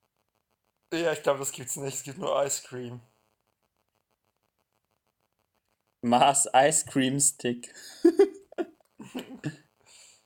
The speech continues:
Speaker 2: Aber es ist nur ein Ice Cream Stick. Er ist nicht am, am Stiel, nur ein Stick.
Speaker 1: Ja. Die sogenannten Ice Regal.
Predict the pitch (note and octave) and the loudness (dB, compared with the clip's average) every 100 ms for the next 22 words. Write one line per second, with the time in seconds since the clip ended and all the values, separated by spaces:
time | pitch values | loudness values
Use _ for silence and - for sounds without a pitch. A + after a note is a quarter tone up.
0 | _ C3 C#3 D#3+ - D3+ - D#3 - D3+ | _ 4 6 2 0 -2 0 -2 -4 -2
1 | A2+ C3+ A#2+ A#2+ C#3+ - - A#2+ A2+ - | -2 -2 -2 0 0 -2 -2 -4 -4 -6
2 | - D3+ - _ - A#2+ A#2+ - C#3+ - | -4 -6 -8 _ -4 -2 -2 -2 -6 -2
3 | G#2+ A2 A2 _ _ - A2+ - - A#2 | -2 -2 -8 _ _ -12 -8 -8 -6 -4
4 | A2 A2 _ A#2 G2 G#2+ - - G#2+ D3+ | -4 -6 _ -6 -6 -6 -8 -8 -12 -8
5 | B2 C3 _ _ _ _ _ _ _ G#2+ | -8 -8 _ _ _ _ _ _ _ _
6 | _ _ _ _ _ _ _ B2+ _ _ | _ _ _ _ _ _ _ _ _ _
7 | _ _ _ _ _ - A2+ C3 C3 B2+ | _ _ _ _ _ -20 -14 -8 -6 -6
8 | B2 A2+ C3 C#3+ - B2 A#2 A2 B2+ A#2+ | -6 -8 -6 -6 -8 -10 -14 -10 -10 -10